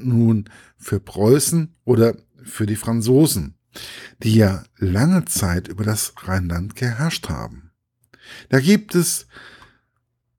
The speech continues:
dann gibt es da noch die verschiedenen Lebensweisen und die Personen, die, egal wer gerade an der Macht ist, erst einmal versuchen,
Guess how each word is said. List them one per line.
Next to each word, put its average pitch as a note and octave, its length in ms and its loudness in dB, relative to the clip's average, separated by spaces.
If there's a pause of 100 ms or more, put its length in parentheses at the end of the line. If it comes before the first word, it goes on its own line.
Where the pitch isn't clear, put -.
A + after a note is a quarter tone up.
(520)
dann D3+ 200 4
gibt - 260 -4
es D3+ 140 -4
da A#2 200 4
noch A2 500 0 (640)
die G#2 320 0
verschiedenen A2+ 800 0
Lebensweisen G2+ 920 0 (220)
und - 320 -4
die A#2+ 60 -2
Personen, A#2+ 640 4 (300)
die, A#2+ 220 -2
egal C#3+ 520 -2
wer B2 200 4
gerade G#2+ 420 0
an E2+ 100 0
der E2+ 120 2
Macht F#2 340 0
ist, - 320 -6
erst B2 260 -2
einmal G2+ 240 4
versuchen, G#2 580 0